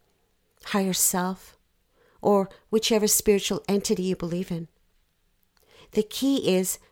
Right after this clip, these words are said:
to believe in the healing power that comes from the spiritual connection.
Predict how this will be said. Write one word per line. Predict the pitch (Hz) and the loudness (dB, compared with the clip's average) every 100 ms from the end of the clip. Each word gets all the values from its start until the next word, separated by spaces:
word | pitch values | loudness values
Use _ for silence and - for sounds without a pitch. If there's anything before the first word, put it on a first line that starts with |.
| - | -4
to | 214 | -4
believe | - 208 196 226 233 - | 0 0 2 2 0 0
in | 196 | -2
the | 185 | -2
healing | - 208 208 214 214 | -4 -4 2 2 0
power | 214 - 220 220 180 165 - _ _ _ _ _ | -4 -8 -4 -4 -4 -8 -16 _ _ _ _ _
that | - 190 | -8 -8
comes | - 214 208 180 - | -6 -2 0 0 -4
from | - 185 | -4 -2
the | 180 | 0
spiritual | 175 - 185 180 - | -2 -2 -2 -4 -6
connection. | 180 185 185 - - 170 | -6 -6 -6 -6 -8 -10